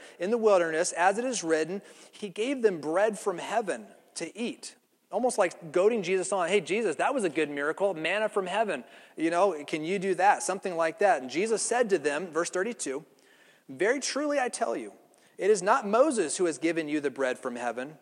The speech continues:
It is my, my Father who gives you the true bread from heaven. For the bread of God is the bread that comes down from heaven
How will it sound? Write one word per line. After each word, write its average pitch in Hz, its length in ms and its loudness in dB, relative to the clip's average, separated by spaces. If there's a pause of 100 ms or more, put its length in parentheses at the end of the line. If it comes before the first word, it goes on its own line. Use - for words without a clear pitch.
(280)
It 190 100 2
is 214 160 0
my, 165 300 -2
my 160 160 -4
Father 220 480 -2
who 151 160 -4
gives 170 360 0
you 156 80 -2
the 156 100 -4
true 254 420 -6
bread 135 300 -4
from 120 180 -12
heaven. 104 320 -12 (680)
For 180 160 -2
the 170 100 0
bread 196 360 6
of 190 180 -4
God 151 460 4
is 170 200 -2
the 151 100 -6
bread 147 600 0
that 151 140 -4
comes 190 300 -4
down 170 360 0
from 240 340 0
heaven 160 480 -2